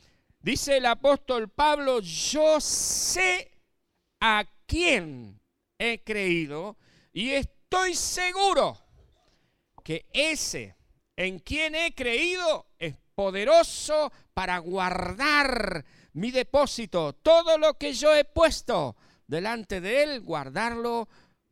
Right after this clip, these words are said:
para el día en que me tenga que encontrar con él". Aleluya. Le invito a cerrar sus ojos. Vamos a pedirle a Dios que en esta mañana, en este momento, nos enseñe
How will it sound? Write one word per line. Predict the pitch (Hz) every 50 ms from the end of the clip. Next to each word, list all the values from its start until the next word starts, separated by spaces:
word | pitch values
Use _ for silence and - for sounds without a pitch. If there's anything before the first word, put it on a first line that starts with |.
| _ _
para | - 135 131 127 131
el | 135 135 131
día | 175 190 190 190 185 185 185 170 - -
en | - 139 139 127
que | - 135 123
me | 123 120 120
tenga | _ - 175 170 165 156 160 165 160 160 147
que | - - 127
encontrar | 120 117 107 120 120 113 110 - 143 147 139 131 127 123 123 120 _ _ _ _ _ _ _ _ _
con | - 110 110 110
él". | 104 92 80 - - - _ _ _ _ _ _ _
Aleluya. | - 120 120 117 113 110 104 107 113 113 107 98 95 87 90 92 92 - _ _ _ _ _ _ _ _ _ _ _ _ _
Le | - 160 170
invito | 170 170 214 220 - 208
a | 190 165
cerrar | - 180 175 202 214 196
sus | - - 185 - -
ojos. | 220 185 - 151 123 101 - - - - - - _ _ _ _ _ _ _ - 160
Vamos | 202 226 269 254 226 - 240
a | 226 196
pedirle | - - 208 208 214 294 320 311 311 294 277 254 233
a | 214 202
Dios | 196 262 311 320 320 302 - - - - - - - _ _ _ _ _ _ _ _
que | - 196 214
en | 254
esta | 311 330 302 - - _ _ - 247 233 226
mañana, | 226 220 220 240 320 339 320 277 247 226 208
en | 208 269
este | 285 285 - 247 220
momento, | 214 202 220 254 277 285 285 285 _ - 262 262 254 262 - _ _ _ _ _ _ _ _ -
nos | 120 143 156 - - -
enseñe | 160 151 143 139 127 - - - - 202 185 165 147 135 135 131 131 123 123